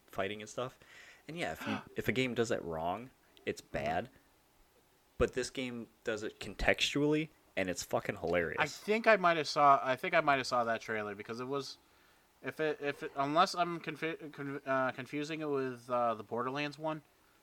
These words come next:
Speaker 2: literally ha-, had a little gun with two feet talking shit.
Speaker 1: Yes.
Speaker 2: That's this one?
Speaker 1: Yeah.
Speaker 2: Okay, then.
Speaker 1: There was a, also in that trailer, there's a knife that's called, like, Mister Stabby or whatever, and he talks and he, like, whips onto things too.
Speaker 2: <laughs>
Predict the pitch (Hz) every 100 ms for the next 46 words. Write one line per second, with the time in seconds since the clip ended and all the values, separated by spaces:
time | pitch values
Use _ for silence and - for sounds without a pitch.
0 | _ _ _ _ 123 139 160 151 147 147
1 | 147 147 131 147 135 139 151 135 135 143
2 | 135 120 _ _ _ - 131 - 147 -
3 | 151 143 - 139 - 113 - 143 113 -
4 | _ _ _ _ _ _ _ _ _ _
5 | _ 117 107 - 120 131 143 135 160 151
6 | _ _ _ _ _ _ _ _ _ _
7 | _ - 120 139 110 - - 123 117 _
8 | - 120 110 110 - 110 - 120 113 104
9 | 123 117 113 113 107 98 104 107 - -
10 | - - 113 101 - 104 95 98 101 -
11 | - 95 101 101 104 107 110 110 92 -
12 | 101 - 104 98 90 - 104 - 110 107
13 | - 107 - 113 110